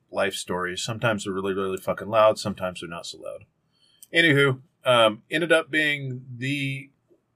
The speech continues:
typically one of my top ten bands to see live. Um, ended up being the worst show that I've ever seen them put on.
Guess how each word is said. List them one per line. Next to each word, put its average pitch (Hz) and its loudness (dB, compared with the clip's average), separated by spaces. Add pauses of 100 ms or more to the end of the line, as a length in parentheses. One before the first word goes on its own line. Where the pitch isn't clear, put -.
(920)
typically 151 -4
one 131 6
of 117 2
my 110 4
top 117 2 (140)
ten 113 -2
bands 101 0
to 90 -16
see 104 -4
live. 92 0 (840)
Um, 95 0
ended 110 -2
up 101 0
being 101 0
the 92 -6
worst 95 -2
show 92 -2
that 92 -2
I've - -6
ever 90 -10
seen 85 -8
them 80 -14
put 90 -10
on. 76 -12